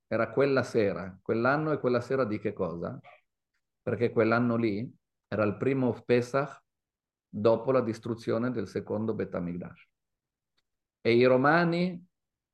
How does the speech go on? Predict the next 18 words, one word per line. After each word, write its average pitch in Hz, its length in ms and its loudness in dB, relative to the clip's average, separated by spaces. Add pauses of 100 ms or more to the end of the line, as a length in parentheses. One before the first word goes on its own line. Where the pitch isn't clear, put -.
(140)
governavano 123 840 4
in 113 100 -2
Israele, 107 720 -2
lo 104 120 -6
facevano 123 480 0
già 110 140 4
da 110 120 0
molto, 110 640 -4 (500)
ma 117 140 4
erano 131 280 4
diventati 131 760 -2 (140)
crudeli, 113 840 0 (180)
erano 113 300 -4
diventati, 113 880 -4 (560)
eh, 95 1000 -2 (680)
proprio 131 340 0
dei 110 200 0
s-, - 240 -14